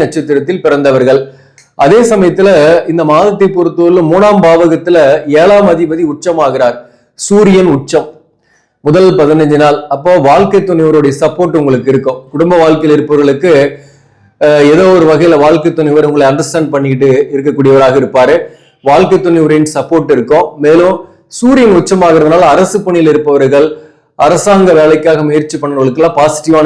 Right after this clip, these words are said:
விஷயங்கள் தான். அரசு பணியில் இருப்பவர்களுக்கு பதவி உயர்வு எதிர்பார்க்குறீங்க அப்படின்னாக்க, அல்லது ஒரு டிரான்ஸ்ஃபர் எதிர்பார்க்குறீங்கன்னா உங்களுக்கு கண்டிப்பாக கிடைக்கும். அதற்கான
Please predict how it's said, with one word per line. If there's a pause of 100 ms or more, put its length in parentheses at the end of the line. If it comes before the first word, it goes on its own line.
விஷயங்கள்
தான். (460)
அரசு
பணியில்
இருப்பவர்களுக்கு
பதவி
உயர்வு
எதிர்பார்க்குறீங்க
அப்படின்னாக்க, (580)
அல்லது (100)
ஒரு
டிரான்ஸ்ஃபர்
எதிர்பார்க்குறீங்கன்னா (120)
உங்களுக்கு
கண்டிப்பாக
கிடைக்கும். (380)
அதற்கான